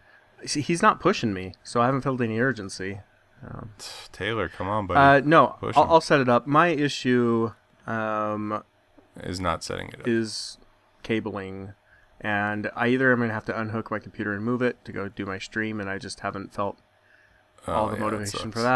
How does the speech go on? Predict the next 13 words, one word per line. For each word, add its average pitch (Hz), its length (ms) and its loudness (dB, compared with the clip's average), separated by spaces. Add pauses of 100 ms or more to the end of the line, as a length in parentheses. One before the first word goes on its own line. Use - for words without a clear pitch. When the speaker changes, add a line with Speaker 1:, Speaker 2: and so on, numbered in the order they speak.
(120)
Speaker 1:
that, - 20 -12
or 107 80 -4
I'm 101 100 -6
just 101 140 -10
gonna 101 140 -8
get - 100 -12
some - 140 -12
new 95 60 -12
cables, 95 400 -10 (440)
which - 180 -10
is 104 140 -4
the 127 180 0
easier 120 600 4